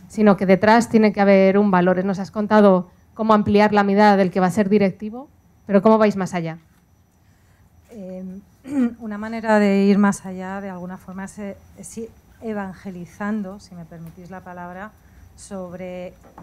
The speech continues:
Speaker 2: una forma diferente de hacer las cosas, ¿no? En este, en este caso,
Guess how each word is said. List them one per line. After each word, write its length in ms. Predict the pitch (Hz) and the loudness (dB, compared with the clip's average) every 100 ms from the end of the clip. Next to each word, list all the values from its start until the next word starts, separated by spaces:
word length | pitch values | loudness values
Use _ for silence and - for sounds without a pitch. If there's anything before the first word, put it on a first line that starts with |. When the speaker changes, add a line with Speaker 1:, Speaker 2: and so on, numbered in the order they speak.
| - | -12
Speaker 2:
una 200 | 208 208 | -10 -10
forma 320 | 220 214 214 | -10 -10 -10
diferente 560 | 202 - 196 196 202 | -12 -14 -14 -12 -10
de 100 | 202 | -12
hacer 260 | 180 175 180 | -14 -16 -18
las 240 | 170 160 | -16 -18
cosas, 600 | - 160 156 156 151 - _ _ _ - | -18 -20 -20 -20 -20 -20 _ _ _ -20
¿no? 160 | 175 233 - | -20 -20 -20
En 140 | 180 | -18
este, 540 | 175 - 202 196 196 - | -18 -16 -14 -12 -14 -16
en 100 | 202 | -18
este 280 | 190 - 202 | -18 -16 -18
caso, 440 | 202 202 - 208 | -14 -14 -12 -16